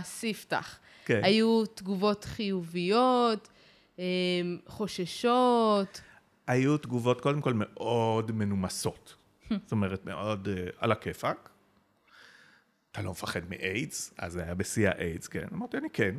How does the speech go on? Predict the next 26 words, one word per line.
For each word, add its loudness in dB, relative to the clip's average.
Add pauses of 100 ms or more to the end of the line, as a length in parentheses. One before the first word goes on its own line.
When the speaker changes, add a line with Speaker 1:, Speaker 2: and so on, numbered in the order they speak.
(260)
Speaker 2:
<laughs> -6
אז 6
אני 6
אזהר." 0 (960)
אה, 4 (100)
אבל 4
היו 6
תגובות, 0
אה, -4 (480)
מחבקות 0
ואוהבות 0
וכולי. -6
התגובה 0
היחידה 2 (500)
השלילית -2
שקיבלתי -4
על -4
יציאה -4
מהארון, 0 (680)
זה -4 (500)
כשסיפרתי -4
את -4
זה 0
לאיזשהו -4
חבר -2
שלי, -2